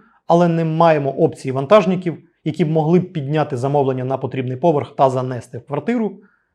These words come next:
для багатьох клієнтів це може виявитися критичним та, по суті, унеможливлює придбання сервісу доставки.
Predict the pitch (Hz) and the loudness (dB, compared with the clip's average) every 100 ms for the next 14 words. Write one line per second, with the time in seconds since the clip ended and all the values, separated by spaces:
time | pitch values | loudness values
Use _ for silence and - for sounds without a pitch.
0 | _ - 143 143 135 135 151 - 165 220 | _ -2 0 2 2 0 -4 -2 0 0
1 | 233 202 - _ - 220 220 170 170 185 | 0 -4 -10 _ -4 0 2 2 4 4
2 | 175 170 - 165 147 - 175 180 160 - | 4 0 -2 -2 -2 -2 -2 0 -4 -6
3 | - 117 - _ _ 156 - 165 269 - | -14 -18 -20 _ _ -6 -4 -2 -2 -2
4 | 202 233 233 208 190 143 160 175 135 131 | -2 0 0 0 0 0 2 2 2 -2
5 | 127 127 139 165 202 202 - - 147 127 | -4 -2 -2 0 -2 -4 -16 -2 0 2
6 | 127 131 135 - 131 - - | -2 -2 -4 0 -2 -2 -10